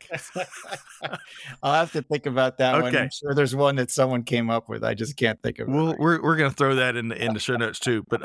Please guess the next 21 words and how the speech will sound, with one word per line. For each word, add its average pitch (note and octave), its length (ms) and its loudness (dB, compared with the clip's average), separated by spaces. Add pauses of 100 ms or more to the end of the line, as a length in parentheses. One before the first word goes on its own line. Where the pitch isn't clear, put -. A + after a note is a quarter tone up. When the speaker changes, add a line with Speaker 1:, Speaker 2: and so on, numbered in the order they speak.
(100)
Speaker 1:
regardless, C3+ 520 0
folks, G#2+ 360 -4
hopefully A#2+ 400 -2
you A2 80 0
enjoyed G#2+ 340 -2
it. G#2 100 -6 (160)
Take D3 240 -2
action. F#2+ 480 -2
Deeds, C#3+ 260 -2
not A2+ 180 -2
words. G#2 280 -4
Find B2 220 0
a A2+ 40 -4
way G#2+ 160 0
to F#2 60 -8 (140)
put G3 160 2
this - 160 -2
wonderful A#2+ 320 -4
perspective G#2 560 -2
and G2+ 40 -2
expertise - 540 -2